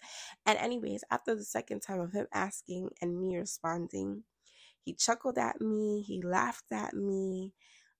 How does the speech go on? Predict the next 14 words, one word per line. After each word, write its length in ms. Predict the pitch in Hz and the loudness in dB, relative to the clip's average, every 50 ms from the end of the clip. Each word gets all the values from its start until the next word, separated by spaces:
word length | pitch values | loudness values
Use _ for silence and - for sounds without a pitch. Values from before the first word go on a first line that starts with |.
| _ - | _ 10
um, 500 | 190 196 185 180 175 170 - - - - - - | 10 10 10 8 6 2 0 -2 -4 -6 -2 0
and 140 | - 196 226 | 0 2 2
he 120 | 208 202 190 | 0 -2 0
basically 640 | 196 190 190 294 - - - - - - 202 - | 2 2 2 2 0 -2 -6 -6 -2 -2 -2 0
alluded 540 | - 175 170 170 180 185 190 185 185 180 - - | 2 2 2 2 4 4 2 2 2 0 -4 -6
to 100 | - - | -10 -8
the 140 | - 190 | -8 -8
fact 380 | - - - - - - - - _ _ - - _ - | -8 -6 -4 -2 -2 -2 -2 -6 _ _ -20 -20 _ -4
that 160 | - - - | -4 -2 0
I 180 | - 190 185 185 - | 0 0 0 -2 -4
could 160 | - - 170 165 | -6 -6 -4 -2
not 320 | 165 160 165 160 165 - - | -2 -2 -2 -2 -2 -4 -6
afford 480 | 180 - - - - - - - - - - | -8 -10 -10 -10 -8 -8 -8 -8 -8 -8 -10
to 80 | - - | -10 -10